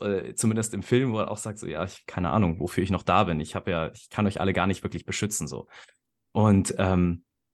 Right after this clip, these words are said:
ja, das, das sind so, ich sag mal, Casting-Momente. Du, du kommst hin, du bekommst dein, deinen Text,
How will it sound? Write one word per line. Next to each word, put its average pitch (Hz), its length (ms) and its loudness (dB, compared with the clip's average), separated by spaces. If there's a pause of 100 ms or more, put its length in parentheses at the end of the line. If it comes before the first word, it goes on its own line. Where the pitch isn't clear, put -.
(540)
ja, 123 360 4
das, - 420 -6
das - 340 -6 (420)
sind 101 160 -2
so, 90 280 -6 (480)
ich - 80 -8
sag - 180 -4
mal, 90 100 2
Casting-Momente. 80 760 -2
Du, - 80 -10
du - 300 -8
kommst - 320 -2
hin, 139 240 6
du - 80 -8
bekommst - 340 -6
dein, 82 260 -4
deinen 76 200 -8
Text, - 360 -2